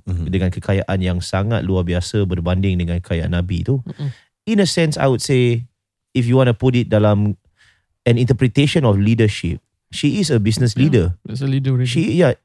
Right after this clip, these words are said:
Speaker 2: as it is, she is a better business leader, arguably,
Speaker 3: Mm-mm.
Speaker 2: than what Nabi was at that point of time
Speaker 3: Mm-mm.
Speaker 2: when, when they got married.
Speaker 3: Mm-mm.
Speaker 2: So, I feel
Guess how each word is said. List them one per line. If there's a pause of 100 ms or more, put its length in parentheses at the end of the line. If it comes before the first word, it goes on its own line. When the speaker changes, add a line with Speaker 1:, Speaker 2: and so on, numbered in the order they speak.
Speaker 2:
as
it
is,
she
is (720)
a
better
business
leader, (680)
arguably,
Speaker 3:
Mm-mm.
Speaker 2:
than
what
Nabi
was
at
that
point
of
time
Speaker 3:
Mm-mm.
Speaker 2:
when, (200)
when
they
got
married. (100)
Speaker 3:
Mm-mm. (140)
Speaker 2:
So, (460)
I
feel